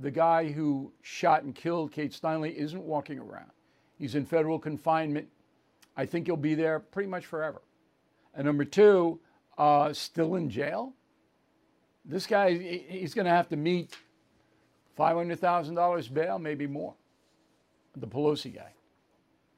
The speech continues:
Gary Braz, Boylston, Massachusetts. A free app called Yucca, Y U K A. App,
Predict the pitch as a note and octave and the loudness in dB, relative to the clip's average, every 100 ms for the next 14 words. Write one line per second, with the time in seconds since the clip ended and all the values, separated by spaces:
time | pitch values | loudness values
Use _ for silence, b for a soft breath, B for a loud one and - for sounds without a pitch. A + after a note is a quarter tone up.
0 | _ - b b D3+ D#3 D3 D3+ D#3+ E3 | _ -20 b b 10 10 10 10 12 12
1 | E3 A2+ A2+ D#3+ E3 - D#3 D3 C#3 D3 | 10 6 4 6 6 4 0 0 0 -2
2 | - - F3 D#3+ D#3 - - b b b | -6 0 0 2 -2 -4 -14 b b b
3 | b C#3+ - A#3 A3+ G#3 G3 E3+ E3+ D3+ | b 0 6 10 12 12 12 10 10 10
4 | B2+ D3 G3+ - C3 - - _ _ - | 6 8 8 8 -6 -8 -16 _ _ 0
5 | C3+ D#3 F3 D#3 D#3+ E3 D3+ - D#3+ D3+ | 8 8 8 4 2 2 2 2 4 4
6 | D3 D#3 C#3+ - _ _ _ _ _ _ | 2 0 0 -2 _ _ _ _ _ _
7 | _ C#3+ C#3 D#3 | _ 0 0 0